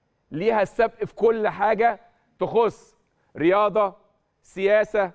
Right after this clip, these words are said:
ثقافه، كل حاجه، كل حاجه.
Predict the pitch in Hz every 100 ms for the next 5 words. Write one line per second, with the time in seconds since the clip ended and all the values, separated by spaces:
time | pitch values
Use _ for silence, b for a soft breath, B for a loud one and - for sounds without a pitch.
0 | _ _ _ _ 175 - 208 208 220 202
1 | 170 _ _ _ _ _ _ - 269 247
2 | 185 208 208 127 - _ _ _ _ _
3 | - 233 240 190 185 185 113